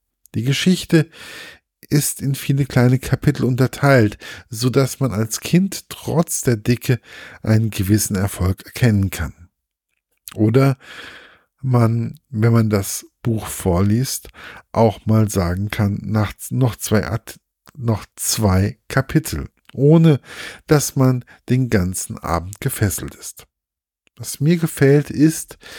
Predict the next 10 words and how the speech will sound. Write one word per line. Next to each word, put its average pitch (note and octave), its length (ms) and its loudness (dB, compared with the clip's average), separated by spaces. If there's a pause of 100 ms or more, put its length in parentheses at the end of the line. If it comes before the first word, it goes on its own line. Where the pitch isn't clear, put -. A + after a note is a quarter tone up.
(360)
dass C#3+ 460 -2
es - 220 -8
traurige A2+ 600 2
Momente E2+ 560 -4
gibt, E2 460 -10 (100)
aber - 280 -2
auch D#2 180 -4
immer C3+ 480 4
wieder A2+ 240 4
Momente G2 580 4